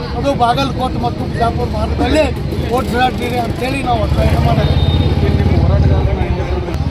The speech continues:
ಇಲಾಖೆಯ ದಿಟ್ಟತನ, ಅವರು ಮಾಡಿದಂಥ ಜನದ್ರೋಹಿ ಕೆಲಸ, ಜನರ ಒಂದು ನ್ಯಾಯ ಸಮೇತ ಬೇಡಿಕೆಗೆ ತಡೆ ಒಡ್ತಾರಂದ್ರೆ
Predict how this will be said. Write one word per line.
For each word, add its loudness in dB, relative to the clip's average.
ಇಲಾಖೆಯ 0
ದಿಟ್ಟತನ, -2
ಅವರು 0
ಮಾಡಿದಂಥ 0
ಜನದ್ರೋಹಿ 2
ಕೆಲಸ, -8
ಜನರ 2
ಒಂದು -2
ನ್ಯಾಯ 2
ಸಮೇತ -4
ಬೇಡಿಕೆಗೆ -6
ತಡೆ -4
ಒಡ್ತಾರಂದ್ರೆ -4